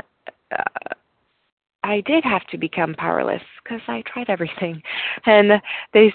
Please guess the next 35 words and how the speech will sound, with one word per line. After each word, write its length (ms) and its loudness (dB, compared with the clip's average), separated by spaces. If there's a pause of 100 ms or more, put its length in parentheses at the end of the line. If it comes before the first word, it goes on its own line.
said, 360 4
I 160 4
heard, 540 0 (680)
as 180 2
long, 320 2
you 100 -8
know, 120 -4
grab 380 0
your 160 -6
higher 320 -6
power 520 -8 (500)
and 140 -12
just 200 -10
know 220 -6
that 100 -6
it's 200 -10
not 340 -8
you. 340 -8 (600)
And 360 0
for 160 -2 (100)
some 180 -2
reason, 340 0
I 120 0
heard 280 -2
it 180 -6
clearly 500 -4
this 160 -10 (120)
time. 380 -14 (440)
I 120 -10
heard 320 -4
that 260 -8
very 300 -8
clearly. 600 -10 (420)
And 160 -10
I 140 -10